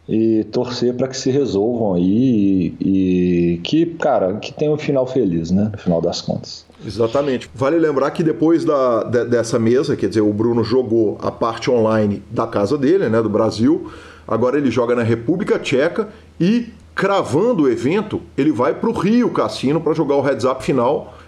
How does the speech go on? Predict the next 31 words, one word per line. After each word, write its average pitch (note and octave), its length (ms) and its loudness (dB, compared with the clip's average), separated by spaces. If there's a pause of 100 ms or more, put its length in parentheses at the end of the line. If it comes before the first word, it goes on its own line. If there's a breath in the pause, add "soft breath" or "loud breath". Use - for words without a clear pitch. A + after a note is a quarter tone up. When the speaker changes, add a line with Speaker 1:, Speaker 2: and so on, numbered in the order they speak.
Speaker 2:
ah, G#2+ 400 0
esse D#3 360 2
aí B2+ 160 2
com D#3+ 160 -2
possibilidade C#3+ 520 0
de C#3+ 60 0
mudar. C#3 460 -2 (220 loud breath)
Caso, A#2+ 340 0
por A#2 140 0
exemplo, A#2 360 0
um B2+ 40 2
dos B2 120 2
jogadores A2+ 580 2
que - 180 -10
vençam G#2 800 -2
ou G#2 240 2
a, G#2 360 -2
a - 20 -2
perna A#2+ 340 0
europeia A2+ 320 0
seja A#2 260 0
menor A2 280 2
de G#2 80 0
vinte C#3 180 0
e C#3 80 -2
um, B2 140 2
não A#2+ 180 2
aconteceria B2 680 0
nos G2+ 80 -6
Estados A#2 240 0
Unidos. D#3+ 360 0